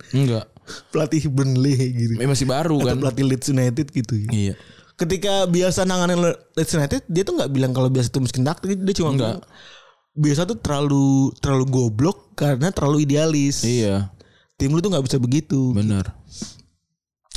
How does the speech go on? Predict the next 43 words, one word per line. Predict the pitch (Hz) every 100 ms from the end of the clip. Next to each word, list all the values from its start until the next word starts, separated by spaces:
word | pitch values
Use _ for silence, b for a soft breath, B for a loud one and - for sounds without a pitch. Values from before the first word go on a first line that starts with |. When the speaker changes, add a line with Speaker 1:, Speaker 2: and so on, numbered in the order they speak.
| - -
Speaker 2:
Terus | 165 196 - - - _ _ _ - B B B B
taktik | - 190 202 - -
biasa | 165 165 170 196 190
yang | 143 156
biasa | 151 160
digunakan | 156 160 180
oleh | 156
pelatih | 156 151 143
yang | 160 156
dia | 147
nggak | 143 143
bisa | 143 143
taktik | 123 -
ini | 190
kemarin-kemarin | 196 151 147 147 175
tuh | 156
apa | 147
sih? | 160 190 - - B B B B
Ini | 180
kalau | 190 180
dari | 175
R | 170 165
D | 160
F | 165
tactics | - 160 170 -
dot | 160 151
com | - 180 185 180
itu | 147 156 - 196
kalau | 175 160
dilihat | 160 156 156 160 -
itu | 156
sebenarnya | 196 156 170 175
basicnya | 151 - - 208
hampir | 180
sama | 175 196 151 151
semuanya. | 151 131 143 175 180 -
Mungkin | 143 165
juga | 151
lagi | 135 135
ngetren | 135 123
juga | 131 151 156
kali | 139
ya. | 135